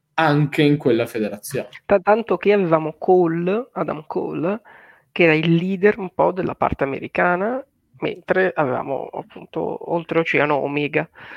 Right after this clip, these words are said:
Speaker 2: che,
Speaker 1: Era il leader
Speaker 2: eh,
Speaker 1: della parte
Speaker 2: che era il
Speaker 1: nipponica.
Speaker 2: leader della parte, della parte nipponica. Ehm, cioè, eh, aveva, ha, ha veramente, perché a tutt'oggi, ha travalicato veramente i confini, eh, delle federazioni,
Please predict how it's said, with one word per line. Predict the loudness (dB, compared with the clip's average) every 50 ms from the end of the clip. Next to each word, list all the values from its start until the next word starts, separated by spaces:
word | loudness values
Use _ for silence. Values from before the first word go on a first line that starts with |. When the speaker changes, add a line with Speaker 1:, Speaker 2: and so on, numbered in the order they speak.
| -18 -20 -10
Speaker 2:
che, | -4 0 0 2 2
Speaker 1:
Era | 0 0 -2
il | 0
leader | -2 -2 -4 -4 -2
Speaker 2:
eh, | -2
Speaker 1:
della | -2 -2 -2 -4
parte | -6 -8 -6 -6 -4
Speaker 2:
che | 0 0 2
era | 2 2
il | 2
Speaker 1:
nipponica. | 0
Speaker 2:
leader | -2 0 0 0 0
della | 0 -2 -4 0
parte, | 0 -2 -2 0 -2 -2 -2 -2 -4
della | -6 -6
parte | -4 -4 -6 -4 -6
nipponica. | -10 -12 -10 _ -4 -4 -4 -4 -4 -4 -4 -4 -4 -6 -10 -20 -20 -18 -20 -16 _
Ehm, | -6 -4 -2 -2 -2 -4 -6 -8 -8 -8 -10 -10 -12 -14 -18 -20 -20 _ _ _ _ _ _ _ _ _ _ -12 -10 -8
cioè, | -4 -4 -4 -2
eh, | 0 0
aveva, | 2 2 0 0 -2 -2 0 0 0 0 -2 -2
ha, | 0 0 0 0 2
ha | 0 0 0 -2 _ _ -8
veramente, | -2 0 2 2 2 0 -4 -6 -6 -8 -8 -6 -6 -6
perché | -6 -8 -6 -6
a | -6 -6
tutt'oggi, | _ -14 -18 _ -8 -8 -8 -6 -4 -4
ha | -4
travalicato | -2 0 0 2 4 2 2 0 -2 -2 -4 -4 -4 -2
veramente | -2 -2 -2 -2 -2 -6 -8 -6 -6 -6
i | -6 -6 -8 -12 -14 -14 -14
confini, | -14 -14 -14 -12 -10 -8 -6 -6 -4 -4 -4 -6 -8 _ _ -20 -20 -20 -20 -20 -14 -8
eh, | -6 -6 -6 -6 -8 -10
delle | -10 -10 -10 -10
federazioni, | -10 -6 -2 -2 0 0 -2 -6 -6 -6 -4 -2 -4 -4 -6